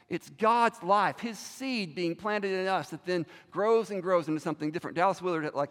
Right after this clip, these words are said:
so many other things, has helped me to understand this. Think about what life is. Life is what, what grows, uh, it develops, it connects with its environment and interacts with its environment in a certain way.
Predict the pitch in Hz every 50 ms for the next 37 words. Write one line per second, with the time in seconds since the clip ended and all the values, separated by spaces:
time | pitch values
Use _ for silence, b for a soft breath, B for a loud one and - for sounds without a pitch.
0 | - - - 175 165 165 165 175 180 156 151 135 127 127 165 175 - 160 147 135
1 | 127 131 - - - 208 240 226 151 117 110 117 139 - - - B B B B
2 | B B B B B B B B B B _ _ _ _ _ _ _ _ _ _
3 | - - 180 202 - 156 127 175 190 170 139 156 160 151 143 - 208 240 185 127
4 | 127 143 156 160 185 185 180 170 160 147 - 151 151 147 147 - B B B B
5 | B B B - 156 165 123 - 139 135 131 151 175 185 190 180 156 135 127 123
6 | 127 135 - - - - - 139 131 131 131 127 123 123 110 - - 139 123 139
7 | 143 131 180 185 170 143 - - 127 - - 160 139 147 165 180 165 - - -
8 | 156 - - 139 - - 143 131 123 117 135 131 139 156 151 123 117 110 107 -
9 | - 123 - - 151 139 156 180 165 - 147 127 127 107 110 131 - 123 113 131
10 | 135 139 131 113 110 85 - 117 120 110 - 127 87 76 117 127 151 170 143 107
11 | 107